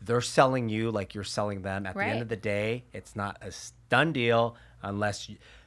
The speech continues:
Speaker 1: unless you step foot on the campus as a
Speaker 2: Right.
Speaker 1: freshman student.
Speaker 2: Well, and luckily this girl, you know, she, she's at Syracuse now. She's happy as can be. It
Speaker 1: Oh,
Speaker 2: was
Speaker 1: I
Speaker 2: the
Speaker 1: know who
Speaker 2: right,
Speaker 1: you're talking about.
Speaker 2: it was the right fit for her the whole time, and so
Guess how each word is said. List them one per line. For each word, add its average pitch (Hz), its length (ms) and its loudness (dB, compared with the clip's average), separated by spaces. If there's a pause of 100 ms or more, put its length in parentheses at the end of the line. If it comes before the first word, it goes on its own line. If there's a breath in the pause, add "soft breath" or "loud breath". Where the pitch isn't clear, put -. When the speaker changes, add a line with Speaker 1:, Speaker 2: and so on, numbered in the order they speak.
(160 soft breath)
Speaker 1:
unless 117 680 2
you 110 140 -4
step - 460 2
foot 127 160 8
on 113 160 6
the 107 120 -4
campus 101 460 -4
as 104 80 2
a - 60 2
Speaker 2:
Right. - 100 -2
Speaker 1:
freshman 98 340 -2
student. 85 360 -10 (480 soft breath)
Speaker 2:
Well, 277 140 8
and 254 100 6
luckily 269 300 6
this 220 180 2
girl, 208 340 6
you 196 140 -4
know, 185 140 -2
she, 190 400 -8
she's - 200 -8
at 196 160 0
Syracuse 185 540 -2
now. 180 260 2
She's 175 220 -8
happy 190 340 2
as 185 100 -8
can 185 200 -8
be. 180 380 -4
It - 20 -2
Speaker 1:
Oh, 175 60 -2
Speaker 2:
was 170 80 4
Speaker 1:
I 185 60 8
Speaker 2:
the 202 40 6
Speaker 1:
know 196 60 6
who 170 60 10
Speaker 2:
right, 220 140 10
Speaker 1:
you're 117 80 2
talking 123 340 6
about. 147 280 8
Speaker 2:
it - 20 10
was 254 140 4
the 220 160 2
right 247 340 6
fit 233 280 2
for 254 160 2
her 247 500 6
the 214 160 2
whole 220 180 0
time, 214 440 4
and 190 200 -2
so 190 380 0